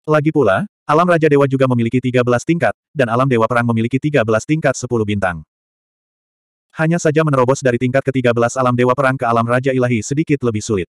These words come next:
Itu adalah penghalang yang sangat besar. Tentu saja, itu tidak bisa dibandingkan dengan penghalang antara alam raja ilahi dan alam nirvana.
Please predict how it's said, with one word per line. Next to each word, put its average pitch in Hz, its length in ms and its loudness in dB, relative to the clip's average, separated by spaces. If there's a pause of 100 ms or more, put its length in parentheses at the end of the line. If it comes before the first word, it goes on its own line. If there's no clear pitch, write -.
(420)
Itu 185 320 0
adalah 139 240 2
penghalang 127 400 0
yang 127 160 -2
sangat 151 320 -2
besar. 98 400 -6 (240)
Tentu 160 240 -2
saja, 135 400 0 (240)
itu 165 160 2
tidak 156 240 2
bisa 139 160 0
dibandingkan 123 480 2
dengan 113 160 0
penghalang 117 400 -2
antara 123 240 0
alam 117 240 0
raja 123 240 0
ilahi 131 400 -2
dan 120 160 -2
alam 127 160 0
nirvana. 98 480 -2